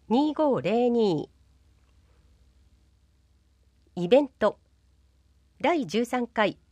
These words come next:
我が町神奈川マナー違反一掃作戦。みんなの街をみんなできれいに。区民、事業者の皆さんと行政が一斉に、清潔できれいな街神奈川区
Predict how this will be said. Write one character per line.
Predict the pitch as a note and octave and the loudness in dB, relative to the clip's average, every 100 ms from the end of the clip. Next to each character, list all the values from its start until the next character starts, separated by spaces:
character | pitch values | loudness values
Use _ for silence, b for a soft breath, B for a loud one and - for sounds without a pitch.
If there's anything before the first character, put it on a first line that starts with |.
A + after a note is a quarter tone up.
| - | -4
我 | C#4 | 0
が | E4 | 2
町 | D#4 C#4+ - | 0 -2 -4
神 | G#3 A#3+ | -2 0
奈 | B3 G3+ | 0 -2
川 | D3 | -2
マ | D3 | -2
ナ | A3 D4+ | 0 2
ー | D4+ D4 | 0 -2
違 | |
反 | A#3 F#3 - - | -2 -2 -2 -10
一 | D#3 | -12
掃 | - D4 D#4+ | -4 -4 -4
作 | D4+ - | -8 -10
戦。 | - E3 C3 - _ _ _ _ _ _ _ _ | -4 -4 -4 -12 _ _ _ _ _ _ _ _
み | G#3+ | 0
ん | B3 | 2
な | B3+ | 2
の | A#3+ G3+ | 0 -2
街 | G3+ - G#3 | -4 -4 -4
を | |
み | C#3+ F#3+ | -2 -2
ん | D4+ | 0
な | D#4+ | 0
で | A#3+ | -2
き | D#3+ A#3+ | -8 -4
れ | A#3+ | -4
い | F#3 | -4
に。 | B2+ - _ _ _ _ _ _ _ _ _ _ _ _ _ _ _ _ | -8 -10 _ _ _ _ _ _ _ _ _ _ _ _ _ _ _ _
区 | - | 0
民、 | E4+ C#4 D3+ - - | 2 2 -2 -6 -4
事 | A3 | 0
業 | E4 E4+ | 0 0
者 | C#4+ | -4
の | C4 | -2
皆 | A#3 C4+ | 0 -2
さ | - | -2
ん | A#3 | -4
と | - D#3 - - | -2 -6 -6 -8
行 | F3+ | -8
政 | A3 G#3+ G#3 | -4 -4 -2
が | F#3+ - | -4 -6
一 | E3 | -12
斉 | - - C4+ A#3+ | -14 -4 0 2
に、 | G#3+ G#3+ _ _ _ _ _ _ _ | 0 -4 _ _ _ _ _ _ _
清 | - D4 | -2 -2
潔 | D#4 D4 B3 | -2 -8 -2
で | B3 | -4
き | - E4 | -2 -4
れ | F4 D#4+ | -2 0
い | |
な | A#3+ | -2
街 | F3 D#3+ E3 | -4 -8 -10
神 | - G3+ | -6 -2
奈 | A#3 | 0
川 | A#3+ A#3 A3 | 0 -2 -4
区 | - - | -8 -10